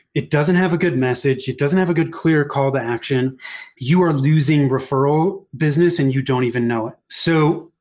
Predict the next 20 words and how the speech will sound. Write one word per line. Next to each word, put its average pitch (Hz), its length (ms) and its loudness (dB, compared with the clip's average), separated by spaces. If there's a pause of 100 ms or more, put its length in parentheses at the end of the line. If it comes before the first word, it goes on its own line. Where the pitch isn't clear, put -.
(120)
anything 226 420 2
you 196 140 2
do 165 260 0
from 147 180 -2
a 135 60 0
marketing 143 400 0
perspective 135 460 -8
to 113 60 -14
try - 360 -4
and 139 140 0
attract 147 600 -4
new 143 200 2
leads 139 420 0
is 160 180 -4
driving 151 460 0
people 135 240 -2
back 123 320 -4
to - 80 -2
your 127 80 0
website. 113 460 -6